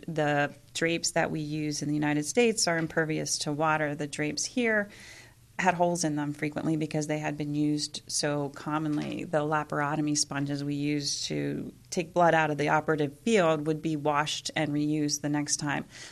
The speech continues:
So much of what we use as disposables, they would reuse over and over again out of necessity. The Bovi pads, which we stick on people's legs for cautery, they would put gel on it because it no longer sticks and lay it underneath them so there was contact.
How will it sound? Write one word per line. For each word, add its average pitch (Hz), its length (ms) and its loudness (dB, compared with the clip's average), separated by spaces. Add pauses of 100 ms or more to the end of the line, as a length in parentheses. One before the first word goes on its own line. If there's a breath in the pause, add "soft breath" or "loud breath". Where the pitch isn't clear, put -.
(120)
So 214 220 4
much 226 220 4
of 180 180 -4
what 175 220 2
we 170 160 -4
use 175 380 -2
as 151 180 -2
disposables, 170 840 2
they 170 160 4
would 160 260 -2
reuse 160 720 -2
over 156 300 0
and 147 120 2
over 151 280 2
again 143 340 0
out 139 180 -2
of 147 120 -2
necessity. 147 680 2
The 165 120 0
Bovi 180 360 4
pads, - 380 0
which 147 160 -8
we 147 80 0
stick - 360 2
on 147 140 -2
people's 143 480 -4
legs 175 540 0
for 147 340 0 (400 loud breath)
cautery, 185 500 4
they 165 200 2
would 165 240 -2
put 165 180 -2
gel 175 260 6
on 156 140 2
it 151 80 0
because 147 260 -2
it 151 60 -4
no 151 140 -2
longer 151 320 -2
sticks - 400 -2
and 151 120 -2
lay 151 180 0
it - 100 -4
underneath 151 440 -2
them 147 160 -4
so 151 140 -4
there 151 100 -4
was 147 140 -6
contact. - 640 -6